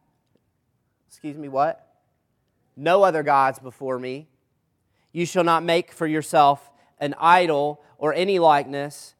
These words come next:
that's in heaven or on earth beneath," all those things. "You shall not worship them or serve them, for I, the Lord your God, am jealous,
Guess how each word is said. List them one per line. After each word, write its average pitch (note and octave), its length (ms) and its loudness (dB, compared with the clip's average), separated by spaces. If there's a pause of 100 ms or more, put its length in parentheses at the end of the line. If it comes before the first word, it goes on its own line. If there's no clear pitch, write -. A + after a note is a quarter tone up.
that's - 160 -16
in D#3+ 120 -6
heaven D#3 460 -2
or C#3+ 200 -10
on B2+ 80 -6
earth D3 360 -2
beneath," C#3 500 -8 (580)
all A#2+ 180 0
those B2 180 -6
things. B2 260 -8
"You C3+ 80 -12
shall D#3+ 140 -8
not D#3+ 180 2
worship D#3+ 420 0
them D#3 280 -2
or C#3 60 -6
serve C#3+ 340 -4
them, C#3+ 240 -4
for - 160 -8
I, D3 200 4
the E3 100 -2
Lord D3 220 -4
your C3+ 100 -8
God, B2+ 280 2
am B2 300 -6 (320)
jealous, C#3+ 800 -2